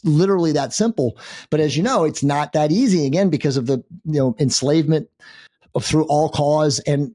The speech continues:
also because people are metabolically deranged. And, and when you are metabolically deranged and you have low testosterone, it's very hard to exercise, Courtney. You don't have energy.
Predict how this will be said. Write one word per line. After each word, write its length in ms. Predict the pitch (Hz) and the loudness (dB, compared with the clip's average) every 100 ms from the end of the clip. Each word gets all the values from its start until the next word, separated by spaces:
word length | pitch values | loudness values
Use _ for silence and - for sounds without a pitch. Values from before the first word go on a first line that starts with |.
| - | -4
also 320 | 147 147 156 | -2 0 0
because 340 | 139 - 143 | -2 -2 -2
people 300 | - 147 156 | 0 0 2
are 80 | 147 | 0
metabolically 600 | 139 147 143 151 151 175 | 2 0 0 0 0 0
deranged. 560 | 151 170 220 143 90 - | 2 2 4 2 -2 -4
And, 120 | 143 147 | -2 0
and 140 | 156 | 0
when 100 | 156 | 2
you 140 | 151 151 | 2 2
are 120 | 202 | 2
metabolically 640 | 208 165 151 147 123 143 | 2 0 0 -2 0 -2
deranged 420 | 135 131 127 135 139 | -2 -2 0 0 0
and 100 | 143 | 0
you 80 | |
have 260 | 120 156 185 | 0 -2 0
low 160 | 165 143 | 0 0
testosterone, 640 | 135 - 127 123 147 147 | -2 -4 -4 -2 -2 -2
it's 100 | 117 | 0
very 240 | 143 180 | 0 2
hard 220 | 151 143 | 2 0
to 120 | 123 123 | 0 -4
exercise, 520 | 143 147 - 101 - | -2 -2 -2 -6 -6
Courtney. 320 | 98 90 107 | -6 -6 -2
You 140 | 127 | 0
don't 140 | 139 151 | 2 2
have 120 | 156 | 2
energy. 400 | 151 202 202 | 2 0 -2